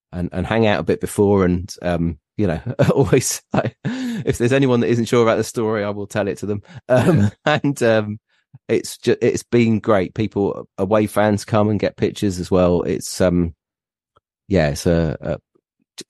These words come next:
Speaker 1: a wonderful thing.
Speaker 2: Great. It was, it's been a long time since I've been to Plymouth, I have to be honest.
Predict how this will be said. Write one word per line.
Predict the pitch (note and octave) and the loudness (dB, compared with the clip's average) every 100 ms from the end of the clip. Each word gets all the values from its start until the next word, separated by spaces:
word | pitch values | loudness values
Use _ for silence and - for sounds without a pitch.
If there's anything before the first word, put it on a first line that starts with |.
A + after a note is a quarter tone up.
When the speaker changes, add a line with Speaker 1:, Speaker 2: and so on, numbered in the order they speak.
| G2 | 0
Speaker 1:
a | |
wonderful | F2 F#2 E2+ E2+ | 2 2 0 -6
thing. | F2 D#2+ D2+ _ _ _ _ | -4 -4 -6 _ _ _ _
Speaker 2:
Great. | F2+ E2 D#2+ | -6 -6 -4
It | |
was, | G2 - - _ _ - | -4 -4 -8 _ _ -6
it's | B2 | -6
been | - F#3 | -2 0
a | F#3 | 2
long | A#3+ A3 | 2 2
time | - D#3 | 2 2
since | - A#2+ D3+ | 2 0 0
I've | - | 2
been | D3+ G#2+ | 2 2
to | - | -2
Plymouth, | - F#2 E2 G2 | -6 -4 -2 -2
I | G#2+ | 0
have | C3 C3 | 0 -2
to | - | -4
be | F2 F2 | -2 0
honest. | D#2+ D#2+ - - - | 0 -2 -6 -8 -8